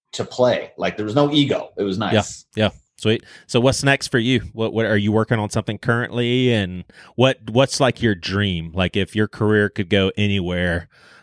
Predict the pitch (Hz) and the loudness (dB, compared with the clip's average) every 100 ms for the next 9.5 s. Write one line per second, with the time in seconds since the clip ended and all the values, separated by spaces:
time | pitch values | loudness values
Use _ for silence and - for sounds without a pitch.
0 | - 104 92 87 95 90 90 - - 104 | -2 0 2 0 0 0 -2 -6 -4 0
1 | 92 90 92 - 104 - - 104 104 110 | 2 0 -2 0 0 0 2 2 4 2
2 | 107 104 92 82 82 - _ _ _ _ | 2 0 0 -4 -4 -12 _ _ _ _
3 | _ 82 80 _ - 120 - - 139 143 | _ -8 -8 _ -10 -8 -6 0 2 2
4 | 143 - 202 160 185 165 147 170 180 180 | -6 -2 0 4 4 4 0 0 2 2
5 | 175 156 143 123 110 95 - - 131 135 | 2 0 0 0 -2 -4 -10 -2 2 2
6 | 135 - 120 104 101 95 110 98 117 131 | 0 -4 -6 -4 -8 -6 -6 0 2 2
7 | 135 135 139 135 120 101 113 107 113 117 | 2 2 2 2 -2 0 0 0 -2 -2
8 | 113 107 107 98 - - 95 104 101 98 | -2 -4 -4 -4 -8 -12 -6 -6 -6 -8
9 | 92 - 101 95 92 | -8 -6 -4 -4 -4